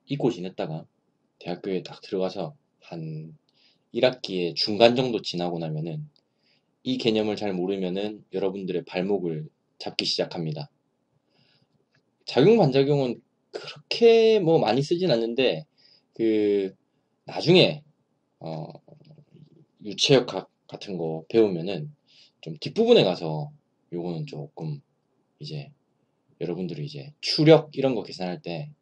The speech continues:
여러분들의 또 발목을 또 잡기 시작할 겁니다. 어쨌든 요들의 차이점에 대해서 한번 이야기를 해보려고 합니다. 우선, 음, 이렇게 볼게요. 보통 저희 때는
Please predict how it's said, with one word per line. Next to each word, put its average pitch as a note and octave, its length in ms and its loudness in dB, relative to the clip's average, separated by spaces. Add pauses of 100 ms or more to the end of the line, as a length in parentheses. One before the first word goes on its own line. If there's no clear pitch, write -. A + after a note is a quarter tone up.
(440)
여러분들의 F2+ 440 -4
또 D#2+ 100 -10
발목을 F#2+ 440 -2
또 - 60 -6
잡기 - 300 -6
시작할 E2 300 0
겁니다. D2+ 380 -8 (640)
어쨌든 A2 640 2 (340)
요들의 C3 320 6
차이점에 C#3+ 500 2
대해서 E2 280 -2
한번 D2+ 400 -8
이야기를 F2+ 500 -6
해보려고 G#2+ 360 0
합니다. D#2+ 380 -14 (540)
우선, F2+ 760 0
음, D#2+ 680 -8
이렇게 D3+ 260 -4
볼게요. - 280 -18
보통 D#3+ 920 2
저희 C#3+ 280 4
때는 G2+ 500 2